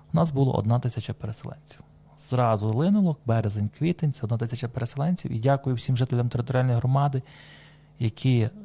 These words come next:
продуктами, житлом допомагали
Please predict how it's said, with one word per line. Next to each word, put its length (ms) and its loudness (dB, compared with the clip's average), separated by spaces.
продуктами, 760 4
житлом 560 2
допомагали 800 2